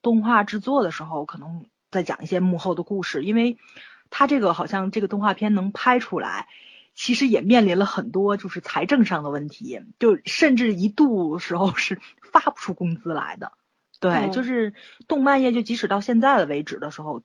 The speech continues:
Speaker 1: 还在咱们国家算是一个不挣钱的行业。就你别看是有这么坚实的那个基础啊，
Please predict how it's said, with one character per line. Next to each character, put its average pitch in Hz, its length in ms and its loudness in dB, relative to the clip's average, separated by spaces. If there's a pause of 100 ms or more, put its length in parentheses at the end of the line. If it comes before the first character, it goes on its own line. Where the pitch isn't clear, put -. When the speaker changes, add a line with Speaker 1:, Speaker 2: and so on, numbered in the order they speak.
(120)
Speaker 1:
还 - 440 -6
在 262 200 2
咱 - 180 -6
们 160 100 -8
国 139 180 -8
家 165 160 -4
算 170 200 -6
是 165 140 -8
一 156 100 -6
个 156 380 -6 (260)
不 156 220 -10
挣 233 240 4
钱 - 240 -10
的 139 80 -8
行 - 240 -12
业。 156 220 -8 (560)
就 269 120 -2
你 208 160 2
别 185 200 4
看 269 220 4
是 247 100 0
有 180 140 6
这 294 180 0
么 226 140 6
坚 208 240 0
实 175 200 -2
的 185 120 0
那 180 100 -2
个 165 160 -4
基 208 220 -4
础 - 180 -12
啊， - 160 -6